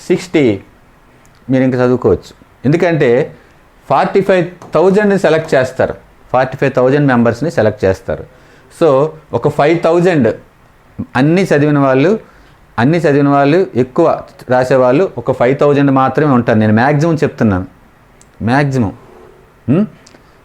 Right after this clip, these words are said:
ఎక్కువ చేసి చెప్తున్నాను నేను. So, మిగిలిన ఫార్టీ థౌజండ్ కూడా, మెంబర్స్ కూడా ఇంకా సిక్స్టీ, ఫిఫ్టీ అలా వచ్చేస్తారు. చాలామందికి అయితే ఇప్పుడే ఫ్రెష్గా స్టార్ట్ చేసే వాళ్ళకి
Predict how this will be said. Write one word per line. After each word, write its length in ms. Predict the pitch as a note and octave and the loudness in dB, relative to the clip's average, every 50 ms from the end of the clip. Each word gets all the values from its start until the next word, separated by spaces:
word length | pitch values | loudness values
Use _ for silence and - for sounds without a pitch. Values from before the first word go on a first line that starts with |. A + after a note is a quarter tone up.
| _ _ _ _ B2 | _ _ _ _ -6
ఎక్కువ 240 | C3+ - - G#3 - G3+ | -4 -2 -2 -2 0 0
చేసి 200 | F3+ - - D3 | -2 0 -2 -2
చెప్తున్నాను 380 | - - C#3+ A#2 G2+ F2+ E2 | -2 0 0 0 0 0 -2
నేను. 140 | D2+ D2+ D#2 - - - - - - - - - _ - - | -4 -6 -10 -12 -18 -20 -20 -20 -20 -20 -20 -20 _ -2 0
So, 80 | F3 D#3+ | 2 2
మిగిలిన 360 | C#3 C#3+ D3+ F3+ A3 A3+ G#3+ | 2 2 2 2 0 0 0
ఫార్టీ 420 | - - E3+ E3+ F3 F3 F#3 F#3 | 0 0 0 0 0 0 0 0
థౌజండ్ 460 | F3 F3+ E3 E3 D#3 D3+ D#3+ D#3 D#3 | 0 2 0 2 2 2 0 0 0
కూడా, 440 | D3 - D3 C#3 C#3 E3 G#3+ A#3 A#3 - - - - A#2 | 0 0 0 0 2 0 0 -2 -4 -8 -14 -12 -6 -2
మెంబర్స్ 460 | A#2+ B2+ C3+ C3+ C#3+ C3+ C3 - B2 | -2 0 2 2 0 0 -2 -2 -2
కూడా 360 | A#2+ C3 C3 C3 D#3+ A3+ A#3 - - - - - - _ _ - - | 0 0 2 2 0 0 -2 -6 -12 -20 -20 -20 -20 _ _ -6 -2
ఇంకా 480 | B2+ D3 C#3 C#3+ A#2+ A2 A2 A#2 B2 A#2 - - - - - - _ - - - | -2 0 0 0 0 0 0 -2 -4 -6 -12 -20 -20 -20 -20 -20 _ -20 -20 -8
సిక్స్టీ, 560 | - C#3+ C3+ - - - - A#2 A2+ A2+ A2+ | -4 -4 -4 -4 -6 -2 0 2 4 4 2
ఫిఫ్టీ 520 | - C#3+ C#3 C#3+ - - - A#2+ A#2+ A#2+ - | 2 0 -2 -2 -4 -2 0 0 0 2 2
అలా 160 | C3 D3+ D3+ | 2 2 0
వచ్చేస్తారు. 500 | C#3 C3 - D3+ D3 - - G#2+ D2+ - - - - _ _ _ _ _ _ _ _ _ _ _ _ _ _ _ _ _ _ _ - _ _ _ _ _ _ - - - _ _ - - | 0 0 -2 -2 -2 -2 -2 -4 -4 -4 -8 -16 -20 _ _ _ _ _ _ _ _ _ _ _ _ _ _ _ _ _ _ _ -20 _ _ _ _ _ _ -20 -20 -20 _ _ -4 -2
చాలామందికి 420 | C3+ C#3 D3 D#3 D#3+ E3 F3 E3 F3 | 0 0 2 2 0 0 0 0 0
అయితే 400 | E3+ C#3 D#3 B2+ B2+ C#3+ C#3+ - - - - _ _ - | 0 2 2 2 2 0 -2 -4 -10 -20 -20 _ _ -4
ఇప్పుడే 300 | D3+ D3 - G3 F#3+ G3 | -4 -2 0 0 -2 0
ఫ్రెష్గా 420 | G3 - D#3+ D#3+ - - E3 F3 | 0 0 -2 -2 0 0 0 0
స్టార్ట్ 340 | E3 - D3+ D3 D3+ - - | 0 0 0 0 0 0 -2
చేసే 180 | D3+ C#3+ - C3+ | -2 0 0 0
వాళ్ళకి 440 | B2+ A#2 A2+ - A2 G#2 G#2 A2 | 2 0 0 0 0 0 0 -2